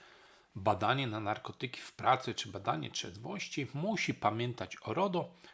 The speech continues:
kodeks pracy. Tutaj miał swoje poprawki.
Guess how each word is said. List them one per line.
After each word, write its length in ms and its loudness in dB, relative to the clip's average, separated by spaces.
kodeks 680 -4
pracy. 420 -2
Tutaj 400 -2
miał 260 -6
swoje 280 -4
poprawki. 720 -4